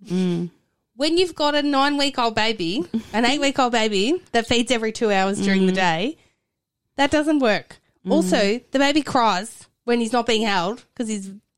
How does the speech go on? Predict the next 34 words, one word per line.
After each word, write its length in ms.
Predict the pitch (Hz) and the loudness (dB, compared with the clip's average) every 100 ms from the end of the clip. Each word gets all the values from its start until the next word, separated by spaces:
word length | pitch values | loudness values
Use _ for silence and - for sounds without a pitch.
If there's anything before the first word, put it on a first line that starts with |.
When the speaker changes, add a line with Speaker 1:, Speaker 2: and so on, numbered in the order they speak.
| _ | _
Speaker 1:
Mm. 400 | 208 196 190 180 | -4 -2 0 0
Speaker 2:
fucking 280 | 214 240 220 | 0 -2 -4
piece 220 | 208 202 | -4 -4
of 60 | 190 | -4
work. 360 | 175 175 269 - | -2 0 -2 -4
Speaker 1:
<laughs> 260 | - - - | -12 -12 2
Speaker 2:
And 1080 | 359 403 427 415 392 330 339 349 330 269 302 | 4 6 6 4 4 4 2 2 2 2 2
Speaker 1:
'Cause 60 | 202 | 2
he's 80 | |
Speaker 2:
I'm 120 | 175 208 | 0 2
like, 200 | 202 165 | 0 0
Speaker 1:
baby. 200 | 165 - - | -2 -4 -2
Speaker 2:
"Okay, 460 | 240 254 240 196 196 - - - | -2 0 0 0 -2 -12 -20 -20
so 520 | - - 269 208 196 | -14 -2 2 2 0
for 160 | 226 247 | -2 -2
this 200 | 240 330 | 2 0
to 80 | - | -2
happen, 460 | 247 269 - 185 302 _ _ _ _ | -2 -2 0 -4 -4 _ _ _ _
I 180 | - 240 | -2 0
have 240 | 277 277 - | 0 -4 -4
to 300 | 254 233 226 - _ _ _ _ | -2 0 -2 -6 _ _ _ _
get 160 | 240 247 | 2 2
out 180 | 254 269 | 2 0
of 60 | |
my 160 | 262 254 | 2 2
appointment 360 | 233 254 233 | 2 0 0
on 100 | 226 | 0
time," 280 | 220 - 208 | 0 0 2
which 160 | 185 - | 0 2
never 180 | 247 220 | 2 2
fucking 260 | 196 180 | -4 -6
happens 340 | 175 170 202 - | -4 -4 -4 -2
'cause 140 | 247 | 0
then, 280 | 226 220 | 2 0